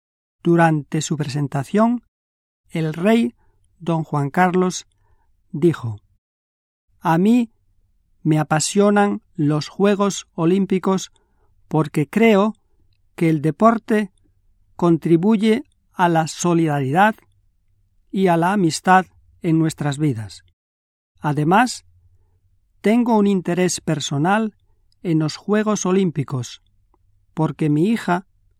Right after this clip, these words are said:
la infanta Elena, es la presidenta del Comité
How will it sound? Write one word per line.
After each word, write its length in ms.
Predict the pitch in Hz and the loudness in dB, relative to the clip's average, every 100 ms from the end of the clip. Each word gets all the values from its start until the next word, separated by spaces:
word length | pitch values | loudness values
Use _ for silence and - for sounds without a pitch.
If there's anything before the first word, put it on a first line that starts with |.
| _ _ _ _ | _ _ _ _
la 180 | - 143 | -6 -4
infanta 600 | 143 - 190 208 190 143 | -4 -2 -2 -2 -2 -4
Elena, 480 | 131 175 202 202 - _ _ _ _ _ _ _ _ _ | -2 -2 0 -2 -6 _ _ _ _ _ _ _ _ _
es 300 | - 220 - | -4 -4 -4
la 120 | 165 156 | -4 -4
presidenta 800 | 165 - 160 208 226 214 226 - _ | -4 -6 -4 -2 0 2 0 -4 _
del 240 | 151 156 147 | -4 -4 -2
Comité 580 | 156 147 - 196 214 | -2 -2 -2 0 -2